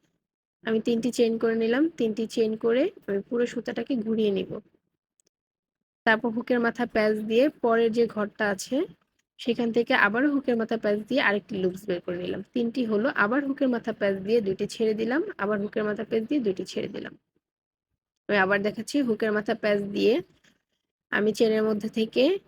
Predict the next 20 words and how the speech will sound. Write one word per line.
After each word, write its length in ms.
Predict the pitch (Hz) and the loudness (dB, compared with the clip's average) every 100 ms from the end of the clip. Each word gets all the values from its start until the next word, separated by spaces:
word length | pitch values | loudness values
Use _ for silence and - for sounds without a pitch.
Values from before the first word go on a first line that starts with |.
| _ 214 | _ 0
আরেকটি 260 | 214 214 214 | 0 0 0
লুপস 180 | 190 185 | 0 0
বের 160 | 208 175 | -2 0
করে 160 | 190 180 | 0 -2
নিয়ে 140 | 185 | -2
আসলাম। 200 | 190 196 196 | -6 -6 -6
তিনটি 240 | 233 240 233 190 | -4 -2 -2 -4
হলো, 160 | - - _ - | -6 -10 _ 0
আবারও 340 | 202 226 254 302 | 4 6 4 4
হুকের 200 | 277 233 | 2 0
মাথা 220 | 220 233 | 0 -2
প্যাঁচ 220 | 233 214 214 | 0 0 0
দিয়ে 120 | 233 | 0
দুটি 220 | 202 196 220 | 0 -2 -4
ছেড়ে 260 | - 208 | -2 -2
দিলাম, 280 | 208 220 233 349 - _ _ _ _ _ _ _ | 0 -2 -2 -2 -6 _ _ _ _ _ _ _
আবারও 320 | 202 214 240 | -2 2 2
হুকের 280 | 254 262 247 | 2 2 0
মাথা 220 | 233 233 233 | 0 -2 -2
প্যাঁচ 200 | 214 | -2